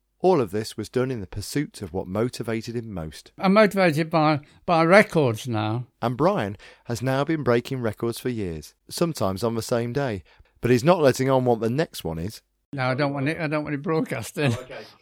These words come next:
Speaker 1: okay.
Speaker 2: <laughs> You're going surprise. I, I'm on, I'm on target. I can't do it till I'm eighty-five.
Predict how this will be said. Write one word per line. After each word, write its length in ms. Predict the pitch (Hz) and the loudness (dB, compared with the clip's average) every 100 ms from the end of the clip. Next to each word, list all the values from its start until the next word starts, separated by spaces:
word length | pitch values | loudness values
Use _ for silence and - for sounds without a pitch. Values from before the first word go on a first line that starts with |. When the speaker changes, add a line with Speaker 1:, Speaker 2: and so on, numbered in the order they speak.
| - | -2
Speaker 1:
okay. 180 | - 196 - - | 0 0 -4 -20
Speaker 2:
<laughs> 400 | - - _ _ | -20 -20 _ _
You're 100 | 156 | -8
going 180 | 151 147 | -2 -2
surprise. 680 | - 139 151 147 139 127 123 _ _ _ _ _ - | -4 -8 -4 -2 -2 -2 -6 _ _ _ _ _ -18
I, 100 | - | -8
I'm 140 | 151 160 | -4 -2
on, 220 | 170 165 - | -2 -4 -4
I'm 160 | 165 | -2
on 180 | 175 160 | 0 -2
target. 600 | - 160 151 127 127 107 _ | 0 0 2 0 -4 -4 _
I 80 | 135 | -14
can't 280 | - 196 175 | -6 -4 -2
do 80 | 175 | -4
it 100 | - | -2
till 140 | 156 | -4
I'm 80 | 151 | -2
eighty-five. 720 | 151 - 147 165 156 131 | -4 -8 -10 -8 -6 -6